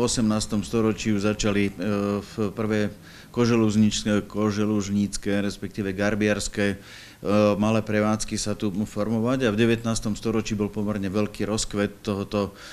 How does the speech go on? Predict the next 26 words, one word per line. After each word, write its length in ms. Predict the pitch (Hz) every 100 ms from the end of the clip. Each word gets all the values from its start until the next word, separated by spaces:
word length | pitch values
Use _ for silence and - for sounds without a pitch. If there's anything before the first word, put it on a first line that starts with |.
| - -
e, 480 | 92 98 98 95 92 92
kožiarského 640 | 113 107 110 101 - 101
remesla 560 | 104 104 113 - 113 107
u 80 | 107
nás, 240 | 101 - -
koželužníckeho. 1040 | 104 110 107 101 104 92 - 101 92 98 - - -
Takže 640 | - 110 113 117 117 113 110
nie 240 | 110 117
je 40 | 113
sa 160 | 120 113
čo 160 | 110
čudovať, 480 | 107 110 110 110 101
že 120 | 107 113
Tomáš 240 | 110 98
Baťa, 360 | 104 107 113 110
e, 800 | 107 - - - 104 104 107 104
v-, 160 | - 104
a 160 | 107 101
jeho 240 | 107 107
firma 240 | 107 107 110
sa 160 | 101
zaujímala 720 | 104 110 110 107 101 98 98 104
aj 320 | 113 - 104
o 80 | 104
Liptovský 400 | 95 107 - 110
Mikuláš, 720 | 104 104 110 110 123 -